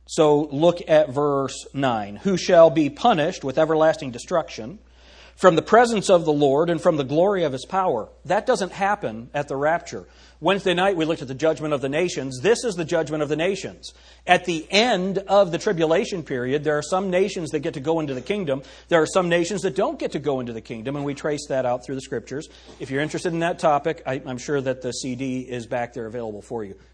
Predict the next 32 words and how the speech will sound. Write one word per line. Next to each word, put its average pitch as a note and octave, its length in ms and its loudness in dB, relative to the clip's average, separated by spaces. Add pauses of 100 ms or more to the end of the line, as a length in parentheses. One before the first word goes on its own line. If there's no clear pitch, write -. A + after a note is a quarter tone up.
Where's G#3+ 140 -6
Pastor D#3 280 -4
Nathan A#2 280 -14
at? - 120 -20 (1500)
They're B2+ 120 2
out B2 120 2
there C3 100 -2
on A#2+ 80 -2
the A#2 60 -6
table. G2 240 -12
So D3 120 -2
those D3+ 180 4
are D#3 160 6
available D3 360 2
if C3+ 80 -2
you C#3+ 60 -4
want C#3 160 -2
to C3+ 40 -6
get C3 180 -4
that C3 180 2
information. B2 680 -6 (1080)
Um, D#3 440 6 (760)
so, - 460 2 (160)
look F#3+ 280 2
at D3+ 380 4
verse, C#3 600 0
at C#3 100 -2
the C#3+ 140 -2
end D#3 140 2
of C3+ 80 2
verse C3 260 0
nine. C#3 480 -2